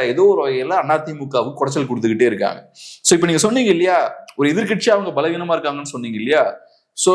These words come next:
இது அவங்களோட பலவீனம் அப்படின்றத தாண்டி, அவங்க கட்டுப்பாட்டை மீறி நிறைய விஷயங்கள் வெளியில இருக்கும் இல்லையா,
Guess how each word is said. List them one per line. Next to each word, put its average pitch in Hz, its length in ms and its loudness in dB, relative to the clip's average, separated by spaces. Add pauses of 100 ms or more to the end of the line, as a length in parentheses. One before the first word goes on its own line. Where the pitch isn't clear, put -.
இது 170 220 2 (400)
அவங்களோட 220 560 0
பலவீனம் 214 480 -2
அப்படின்றத 170 420 -4
தாண்டி, 123 460 -2 (300)
அவங்க 170 260 0
கட்டுப்பாட்டை 240 580 -2
மீறி 220 200 -6
நிறைய 180 240 -2
விஷயங்கள் 180 400 -2
வெளியில 214 260 2
இருக்கும் 127 240 -8
இல்லையா, 104 220 2